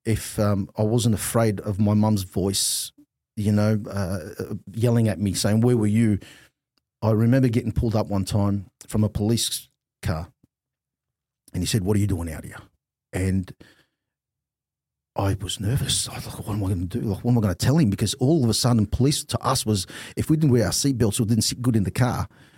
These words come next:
the parents' first thing they did is, "Is the police? Is the, the police is there." And we used to sit straight. Now this guy's approaching me, telling me, "What are you doing out here?"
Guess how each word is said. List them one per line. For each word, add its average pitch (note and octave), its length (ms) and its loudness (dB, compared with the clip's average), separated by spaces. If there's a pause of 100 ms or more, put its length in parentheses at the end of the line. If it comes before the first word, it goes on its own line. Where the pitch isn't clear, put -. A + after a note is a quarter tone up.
(120)
the A2+ 140 0
parents' D#3 340 4
first C#3 220 2
thing B2+ 100 2
they G#2 100 4
did A2 320 0 (120)
is, A2 240 0 (260)
"Is - 120 4
the C3 80 2
police? B2 380 2
Is B2 100 -2
the, D3 60 2
the C#3+ 260 4
police D#3 300 4
is C3 80 -2
there." D3+ 140 0
And C#3+ 120 6
we D3 80 4
used D3 180 0
to - 80 -8
sit - 240 -4
straight. C3 300 0 (220)
Now D#3 200 4
this F3 140 4
guy's D3 180 4
approaching F3+ 420 4
me, B2 120 4
telling C#3+ 260 4
me, A#2 180 4 (300)
"What F#2 140 -2
are G2 40 2
you F#2+ 60 4
doing G#2+ 240 4
out E2+ 100 -2
here?" - 240 0